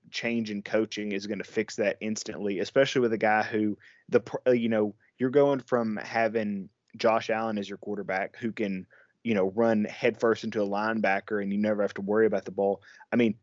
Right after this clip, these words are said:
there's a chance that, uh, that, uh, I blanked on the quarterback's name after I just said it,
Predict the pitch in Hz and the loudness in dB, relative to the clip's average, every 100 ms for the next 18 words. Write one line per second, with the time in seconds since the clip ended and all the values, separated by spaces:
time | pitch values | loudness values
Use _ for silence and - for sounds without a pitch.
0 | - 135 202 202 - 123 117 - - 107 | 2 4 4 0 -4 -4 -4 -8 -4 -2
1 | 98 _ _ _ _ _ - 101 - 107 | -2 _ _ _ _ _ -6 -4 -4 -8
2 | 107 104 101 95 90 87 - _ _ _ | 0 2 2 2 -2 -4 -8 _ _ _
3 | _ _ _ _ _ _ _ - 104 101 | _ _ _ _ _ _ _ -8 -4 -4
4 | 98 104 107 107 110 107 107 - 117 104 | -2 -4 -4 -4 -2 0 0 0 -2 -2
5 | 92 98 98 107 - 107 98 - | -2 -4 -2 -4 0 0 0 -4